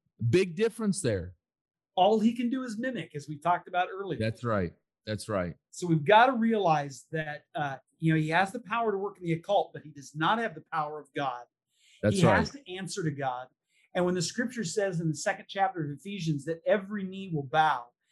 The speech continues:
Speaker 2: and
Speaker 1: Yeah.
Speaker 2: every tongue will confess that Jesus Christ is Lord, that means even Satan himself will
Speaker 1: Yeah.
Speaker 2: one day have to do that.
Speaker 1: That's
Speaker 2: He's
Speaker 1: right.
Speaker 2: a defeated foe.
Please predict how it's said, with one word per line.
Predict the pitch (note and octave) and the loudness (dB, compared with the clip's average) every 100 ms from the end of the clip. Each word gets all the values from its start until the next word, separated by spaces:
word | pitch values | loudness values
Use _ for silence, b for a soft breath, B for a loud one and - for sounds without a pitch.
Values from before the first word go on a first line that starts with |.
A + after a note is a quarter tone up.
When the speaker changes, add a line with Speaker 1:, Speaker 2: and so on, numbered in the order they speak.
| _ - | _ -6
Speaker 2:
and | D3 | 4
Speaker 1:
Yeah. | E3+ | 6
Speaker 2:
every | - F3+ | 6 0
tongue | - F#3+ F3+ | -8 -10 -4
will | D#3 | -4
confess | - C#3+ - F#3 E3 - | -4 -10 0 0 0 -6
that | E3 B2+ | -14 -12
Jesus | - G3 F#3+ F#3 - | -8 -6 -6 -8 -8
Christ | - F3 E3+ E3 D#3 | -4 -2 0 -4 -6
is | B2+ | -12
Lord, | C#3 D#3 E3 B2+ - _ _ _ _ - | -6 -2 -2 -4 -10 _ _ _ _ 2
that | F3+ G#3+ - | 4 4 0
means | F3+ D#3+ D3 D3 C#3 - - | 2 2 2 -6 -12 -16 -12
even | F#3+ F#3 G3 F#3+ | -6 -6 -6 -8
Satan | E3+ - F3 E3+ E3 E3 | -10 -8 -4 -4 -4 -4
himself | D3 D3 - D3 B2 - _ _ _ _ _ - | -4 -6 -6 -4 -4 -10 _ _ _ _ _ -4
will | D3 | 2
Speaker 1:
Yeah. | G2+ | 4
Speaker 2:
one | - | 4
day | C#3+ C3+ | 0 -6
have | C3+ - | -12 -12
to | - | -16
do | C3+ B2 | -14 -14
that. | A2+ - - | -18 -20 -6
Speaker 1:
That's | A2 A2 | -2 0
Speaker 2:
He's | - | 2
Speaker 1:
right. | C3 B2+ | 4 4
Speaker 2:
a | |
defeated | - A3 C4+ C4 | 0 -2 -2 -2
foe. | - B3 B3 C4+ | 0 2 2 0